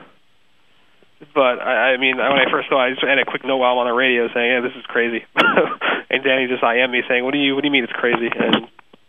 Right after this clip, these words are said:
he just, you know, <laughs> have to clarify what I meant, but I just did a quick comment there. So check out search engine land dot com. It's ridiculous. I mean, I think it's ridiculous. Anyway, back on topic here. Sorry about that. Um, back to Yahoo search, uh, quality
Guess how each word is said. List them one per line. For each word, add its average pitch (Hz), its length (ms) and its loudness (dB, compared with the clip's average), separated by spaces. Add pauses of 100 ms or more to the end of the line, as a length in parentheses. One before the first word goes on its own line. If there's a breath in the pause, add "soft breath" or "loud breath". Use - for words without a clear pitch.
he 135 120 -6
just, 127 200 -2
you 117 80 -4
know, 117 140 2
<laughs> - 60 2
have 143 120 2
to 143 100 -2
clarify 120 440 0
what 117 140 -2
I 117 60 -4
meant, 120 260 -2
but 117 80 -2
I 120 60 0
just 120 120 -12
did 120 100 -4
a - 40 -8
quick - 180 -6 (300)
comment 120 260 -2
there. 113 220 -4
So 117 100 0
check 160 240 2
out 139 200 2
search 120 180 -4
engine 120 260 -4
land 117 300 -2
dot 117 160 0
com. 120 340 -2 (600 soft breath)
It's - 120 2
ridiculous. 127 380 0
I 127 60 2
mean, 123 120 2
I 143 140 4
think 127 160 -4
it's 113 100 -6 (240)
ridiculous. 107 480 -4
Anyway, 117 320 2
back 160 160 2
on 147 100 2
topic 120 340 -2
here. 113 180 -6
Sorry 120 180 0
about 110 160 -4
that. - 640 -8
Um, 147 320 2 (240)
back 208 160 2
to 214 80 -4
Yahoo 175 300 0 (100)
search, 170 220 2 (120)
uh, 143 60 2
quality 156 400 0